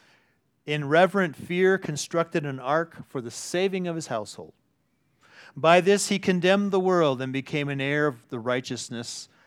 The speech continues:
that comes by faith." So here's the short story of Noah. Because of the pervasive wickedness of every man, woman, and child on earth, God said to Noah in Genesis six seventeen,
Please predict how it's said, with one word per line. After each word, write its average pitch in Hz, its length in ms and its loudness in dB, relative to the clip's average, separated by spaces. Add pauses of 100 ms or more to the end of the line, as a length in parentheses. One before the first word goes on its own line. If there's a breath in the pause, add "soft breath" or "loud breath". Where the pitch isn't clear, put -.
(120 soft breath)
that 117 280 -8
comes 107 500 -10
by 110 300 -6
faith." 113 400 -10 (340 soft breath)
So - 140 -4
here's 180 220 0
the 185 100 -4
short 147 320 -2
story 139 320 -4
of 143 80 -10
Noah. 120 340 -8 (1200 soft breath)
Because 147 400 0
of 147 100 -2
the 127 140 -2
pervasive 131 880 -6
wickedness 135 1000 -6
of 117 140 -8
every 123 260 -2
man, 135 360 -4
woman, 135 260 -6
and 123 140 -8
child 120 320 -2
on 120 260 -6
earth, 120 240 -8 (1120)
God 123 300 -4
said 139 320 -4
to 139 100 -6
Noah 131 340 -2
in 120 100 -8
Genesis 123 440 -8
six - 300 -10
seventeen, 123 720 -10